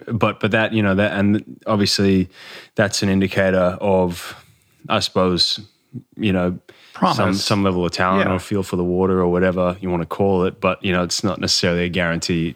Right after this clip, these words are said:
Speaker 1: you know, you're gonna grow up to, you know, make your, uh, national team or,
Speaker 2: Mm-hmm.
Speaker 1: you know, go and compete at that level. So, um, I suppose coming back to it, like, I, it's, <laughs> it's funny thinking back now to kinda, like, the, the, the blind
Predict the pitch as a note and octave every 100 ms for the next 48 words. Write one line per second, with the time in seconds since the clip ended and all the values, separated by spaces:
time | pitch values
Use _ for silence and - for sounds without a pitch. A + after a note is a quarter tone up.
0 | - F2+ E2 E2 E2+ E2 E2+ E2 - -
1 | F2 E2+ _ - - - _ - F2 E2+
2 | E2+ E2 - F2 E2 D#2+ - - - _
3 | B1+ B1 - - G2 F2+ - F2 F#2 F2
4 | F2+ E2+ D#2 D#2+ - _ C3 G2+ G#2 F#2
5 | F#2+ E2+ F2 F2 E2+ D#2+ E2+ F2 E2+ -
6 | _ _ _ _ G2+ E2+ G2+ G2 F2+ F#2
7 | - F#2+ F2+ F2 _ _ _ _ _ _
8 | _ _ - G2+ F#2+ F#2+ F2+ E2 E2 F2
9 | - - - - - - - G#2 G2+ -
10 | G#2+ G#2 F#2 - G2+ F2+ F2+ G#2 - F#2+
11 | F2 E2+ E2+ F2+ F2 E2+ E2+ E2+ _ _
12 | _ _ _ - A2 - - _ - -
13 | C#3+ A#2 - A#2 A#2+ - A2 G2+ F#2 F2+
14 | G2 F#2 F2 F2 F2+ F2 F2 E2 - E2+
15 | E2+ E2 D#2 F2 E2+ D#2 - E2+ G2+ F#2
16 | F#2 F#2 F#2